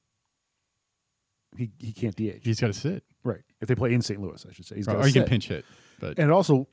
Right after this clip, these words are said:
Speaker 1: cut his available teams that would pay him money in half.
Speaker 2: True.
Speaker 1: Right?
Speaker 2: Yeah.
Speaker 1: 'Cause no National League team's gonna sign him. He can't play the field.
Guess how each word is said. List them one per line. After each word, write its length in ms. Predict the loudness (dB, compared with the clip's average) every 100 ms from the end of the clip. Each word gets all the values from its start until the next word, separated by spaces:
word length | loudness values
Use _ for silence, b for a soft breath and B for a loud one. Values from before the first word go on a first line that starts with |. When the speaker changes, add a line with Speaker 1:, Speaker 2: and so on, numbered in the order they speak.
| -8
Speaker 1:
cut 200 | -4 -2
his 300 | 2 4 4
available 340 | 6 6 6
teams 280 | 2 4 4
that 60 | 4
would 100 | 2
pay 140 | -2
him 120 | -2 0
money 200 | 0 0
in 60 | 0
half. 380 | -2 -2 -12 _ _ _
Speaker 2:
True. 260 | 0 2 2 _ -6
Speaker 1:
Right? 240 | -4 -4 -8 -2
Speaker 2:
Yeah. 200 | 0 0 _ _
Speaker 1:
'Cause 220 | -6 -4 -6 -6
no 260 | 0 4
National 280 | 6 4 2
League 80 | -2
team's 200 | 0 0
gonna 140 | -2
sign 160 | -4 -2
him. 60 | -2
He 40 |
can't 140 | 0 2
play 100 | 4
the 40 |
field. 380 | 4 2 -2 -10